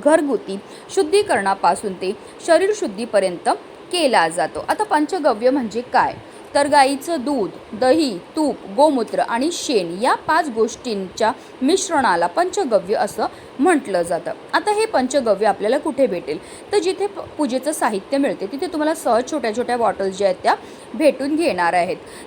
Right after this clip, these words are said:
तर आपल्याला ती बॉटल आपल्या घरी घेऊन यायची आणि आंघोळीच्या पाण्यामध्ये तुम्ही हे पंचगव्य टाकू शकतात की अगदी तुम्ही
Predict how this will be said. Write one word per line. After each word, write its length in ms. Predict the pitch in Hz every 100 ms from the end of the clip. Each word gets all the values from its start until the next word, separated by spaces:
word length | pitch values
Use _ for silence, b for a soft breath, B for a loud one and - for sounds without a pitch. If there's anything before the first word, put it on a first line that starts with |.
| -
तर 60 | 359
आपल्याला 300 | 339 330 330
ती 80 | 349
बॉटल 340 | 269 214 240
आपल्या 240 | 214 226 202
घरी 220 | 226 240
घेऊन 360 | 233 294 190
यायची 320 | 180 175 180 226
आणि 120 | 277
आंघोळीच्या 500 | - 262 277 294 339
पाण्यामध्ये 560 | 330 247 196 220 240 269
तुम्ही 240 | 277 262
हे 80 | 294
पंचगव्य 640 | 294 233 233 285 226 220 254
टाकू 300 | 254 220 262
शकतात 380 | 262 214 - 208
की 60 | 311
अगदी 260 | 285 214 262
तुम्ही 280 | 254 226